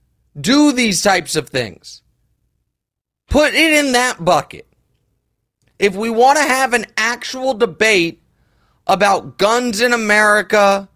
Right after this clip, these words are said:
the either correct or incorrect interpretation of the Second Amendment, the unequal application of laws about who is and who isn't penalized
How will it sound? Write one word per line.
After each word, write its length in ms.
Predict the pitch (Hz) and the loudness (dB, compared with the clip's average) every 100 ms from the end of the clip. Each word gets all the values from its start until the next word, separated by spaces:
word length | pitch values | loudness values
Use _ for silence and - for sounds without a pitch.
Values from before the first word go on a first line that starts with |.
| _ _ _ _ _ _ _ _ _ _ _ - | _ _ _ _ _ _ _ _ _ _ _ -8
the 120 | 151 | -6
either 360 | 156 180 165 131 | -4 -2 0 -2
correct 760 | - 160 208 247 240 - - _ _ | -4 0 0 0 -4 -12 -20 _ _
or 260 | - 120 - | -8 -8 -4
incorrect 600 | 196 240 240 226 240 233 | -2 -2 0 2 2 0
interpretation 840 | 220 208 220 202 202 214 208 190 | -6 -2 -2 -2 -2 0 0 -4
of 80 | 202 | -8
the 80 | 180 | -6
Second 400 | - 214 202 208 | -2 -2 0 -4
Amendment, 560 | 196 196 190 185 180 - _ _ _ _ _ | 0 0 0 -2 -6 -8 _ _ _ _ _
the 460 | 139 170 147 131 113 _ _ _ _ _ _ _ _ _ _ - | -4 -2 -2 -4 -10 _ _ _ _ _ _ _ _ _ _ -2
unequal 840 | 196 233 254 240 240 - 226 208 - | 0 0 -2 -2 -2 2 2 2 -2
application 1120 | 190 214 - 208 220 - 220 214 - 220 208 - | -4 -4 -2 0 0 0 -2 -2 -2 -2 -2 -2
of 160 | 156 123 | -2 -2
laws 880 | 135 175 208 202 202 202 180 - _ _ _ _ - | -2 2 4 4 4 2 -4 -10 _ _ _ _ -6
about 320 | 151 165 147 | -2 0 0
who 300 | 151 220 233 | -4 -2 0
is 280 | 214 214 180 | 0 0 -2
and 100 | 175 | -2
who 200 | 180 214 | -2 0
isn't 260 | 202 185 175 | 0 -2 -4
penalized 720 | 190 196 185 180 180 165 | -2 0 2 2 0 -2